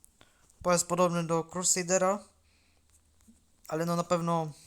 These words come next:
trochę lepiej mi się grał niż tym zwykłym Crusaderem, ale to dlatego, że po prostu miałem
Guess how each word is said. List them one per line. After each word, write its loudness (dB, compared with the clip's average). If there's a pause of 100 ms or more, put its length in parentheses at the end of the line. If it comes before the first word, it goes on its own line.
(380)
trochę -4
lepiej -2
mi -4
się -4
grał -2
niż -8
tym -12
zwykłym -10
Crusaderem, -6
ale -6
to -12
dlatego, -8
że -8
po -16
prostu -10
miałem -8